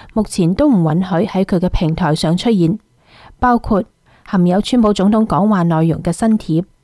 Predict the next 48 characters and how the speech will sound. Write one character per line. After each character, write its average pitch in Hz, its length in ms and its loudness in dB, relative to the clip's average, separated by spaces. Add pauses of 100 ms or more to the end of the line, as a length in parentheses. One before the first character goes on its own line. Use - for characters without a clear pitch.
(460)
並 190 220 2
宣 240 220 0
布 180 160 2
任 180 200 2
何 175 220 -2
呢 214 100 0
一 254 60 2
類 202 220 2
視 170 200 -2
頻 165 260 -2
如 151 100 -4
果 190 120 0
發 208 200 -2
布， 165 340 -2 (240)
將 269 260 2
被 151 140 -2
刪 190 260 0
除， 202 280 -2 (880)
導 185 180 2
致 202 180 0
發 190 220 -2
布 190 240 -2
該 247 220 0
視 - 160 -4
頻 - 180 -2
嘅 196 100 -4
賬 180 300 0
戶 160 180 0
受 165 220 -2
到 175 140 -2
額 180 320 -2
外 165 180 0
限 165 240 -2
制。 175 300 -2 (1200)
公 254 120 2
司 277 220 0
話， 190 300 0 (260)
呢 294 100 2
種 269 160 2
做 185 220 2
法 190 260 -2 (160)
係 214 120 -2
因 233 120 2
為 262 140 2
相 254 260 0
關 254 180 0
視 175 200 -2
頻 165 260 0